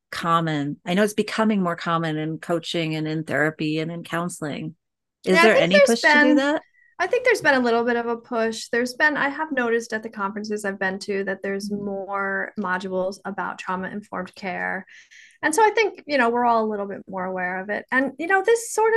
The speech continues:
Speaker 2: of is, I feel kind of conflicted saying this,
Speaker 1: Mm-hmm.
Speaker 2: but you need somebody who knows what they're talking about. So,
Speaker 1: Mm-hmm.
Speaker 2: <laughs> like, if you're a provider who has perfectly healthy mental health,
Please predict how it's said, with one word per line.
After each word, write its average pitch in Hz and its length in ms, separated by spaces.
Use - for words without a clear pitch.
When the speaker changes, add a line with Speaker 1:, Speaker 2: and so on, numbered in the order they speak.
Speaker 2:
of 311 100
is, 233 440
I 262 80
feel 302 160
kind 320 200
of 320 140
conflicted 226 640
saying 190 360
this, 254 460
Speaker 1:
Mm-hmm. 196 300
Speaker 2:
but 254 400
you 254 160
need 330 240
somebody 233 640
who 226 80
knows 208 220
what 196 80
they're 185 100
talking 202 400
about. 240 400
So, - 260
Speaker 1:
Mm-hmm. - 160
Speaker 2:
<laughs> - 340
like, 320 260
if 320 120
you're 415 260
a 269 100
provider 220 500
who 220 180
has 226 560
perfectly 370 600
healthy 254 760
mental 226 380
health, 196 480